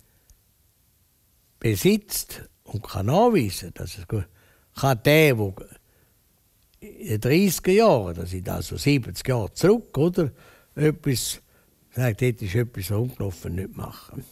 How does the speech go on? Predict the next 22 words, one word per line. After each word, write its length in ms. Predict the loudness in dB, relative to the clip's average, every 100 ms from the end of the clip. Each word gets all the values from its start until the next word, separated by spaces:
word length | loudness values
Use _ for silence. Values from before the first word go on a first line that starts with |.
| _ _ _ _ _ -4
Äh, 160 | -2
äh, 320 | -2 -4 -4
nichts 400 | -4 -2 -2 -2
machen 340 | -10 -12 -12 -10
dagegen. 440 | -10 -12 -14 -14 -16 _ _ _ _ _ _ _
Das 240 | -2 -2 -2
Bild, 400 | 0 2 2 0
wo 80 | -4
es 180 | -4
darum 240 | -4 -4 -2
geht, 640 | 0 0 -2 -10 _ -18 -18 -20 _ _ _ _
das 200 | -14 -6
habe 220 | -2 0
ich 120 | 0 0
in 100 | 0
meiner 200 | 0 0
Sammlung, 360 | 0 0 -2
ist 80 | 0
aber 200 | 0 0
nicht 200 | 0 -2
zu 120 | -2
Winterthur. 600 | -4 -4 -10 -10 -16 -16